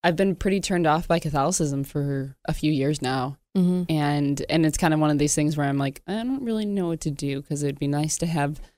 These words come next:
Speaker 1: um, a religion that I truly believe in and feel good about believing in, and, and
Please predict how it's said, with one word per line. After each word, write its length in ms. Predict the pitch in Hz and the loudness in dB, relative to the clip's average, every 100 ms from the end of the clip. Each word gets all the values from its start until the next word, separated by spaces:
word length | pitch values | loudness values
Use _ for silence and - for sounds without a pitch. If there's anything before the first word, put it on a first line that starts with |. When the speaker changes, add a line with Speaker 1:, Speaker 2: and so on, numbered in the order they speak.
| _ _ _ _ - | _ _ _ _ -2
Speaker 1:
um, 440 | 143 127 123 139 - _ _ _ _ _ - | 0 0 -2 -6 -10 _ _ _ _ _ 0
a 60 | 160 | 2
religion 680 | 160 160 165 160 156 156 147 | 4 6 6 6 4 4 4
that 280 | 151 - - | 2 -2 -2
I 460 | 151 147 143 143 135 _ | 2 2 2 2 -2 _
truly 640 | - - 156 156 147 143 143 - | -4 0 2 4 4 2 0 2
believe 380 | 165 151 151 147 | 4 6 4 4
in 180 | 147 143 | 2 2
and 140 | 147 | 0
feel 260 | 156 143 151 | 2 2 0
good 260 | - 156 | 2 2
about 280 | 147 147 147 | 2 2 2
believing 360 | 147 151 147 147 | 0 0 0 0
in, 120 | 147 | 0
and, 240 | 143 143 - | 0 -2 0
and 400 | 151 151 165 | 0 2 -2